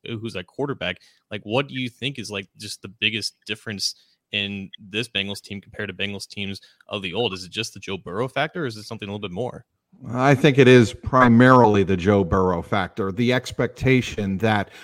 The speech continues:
Speaker 2: when I'm calling the signals, this is my team, and damn it, we're gonna find a way to get it done. And you saw that in N F L films when they mic'd him, uh, throughout the game, but certainly you heard him in,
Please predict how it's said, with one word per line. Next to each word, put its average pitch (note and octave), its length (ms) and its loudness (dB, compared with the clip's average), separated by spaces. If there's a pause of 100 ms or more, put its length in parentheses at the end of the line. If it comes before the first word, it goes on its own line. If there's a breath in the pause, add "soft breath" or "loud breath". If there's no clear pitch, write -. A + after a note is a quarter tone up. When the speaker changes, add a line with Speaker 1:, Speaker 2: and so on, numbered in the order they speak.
(120)
Speaker 2:
when A2 180 2
I'm D3 200 4
calling E3+ 340 2
the D3+ 80 2
signals, D#3 520 2
this A#2 160 -2
is G2 160 -4
my B2 260 4
team, A2 420 -2
and D#2+ 120 -8
damn A2+ 240 0
it, A2+ 200 -2 (300 soft breath)
we're A#2 300 0
gonna B2 160 4
find A#2 280 4
a A2 40 6
way A2 140 8
to G#2+ 100 4
get G#2 160 2
it G2+ 140 -2
done. F#2 240 2
And F#2+ 180 -4
you G2 120 -2
saw C3 320 4
that B2+ 380 2
in G#2 340 -2
N A#2+ 100 0
F A#2 160 2
L A#2 160 4
films A#2 500 0
when G#2 200 0
they G2+ 120 -2
mic'd A2 380 0
him, F#2+ 260 0 (380 soft breath)
uh, F#2 300 -2
throughout A2+ 340 2
the A2+ 80 -4
game, A2 240 -2
but G2+ 140 0 (100)
certainly A2+ 420 0
you G#2+ 100 2
heard A2+ 200 4
him G#2 160 2
in, G#2 140 -2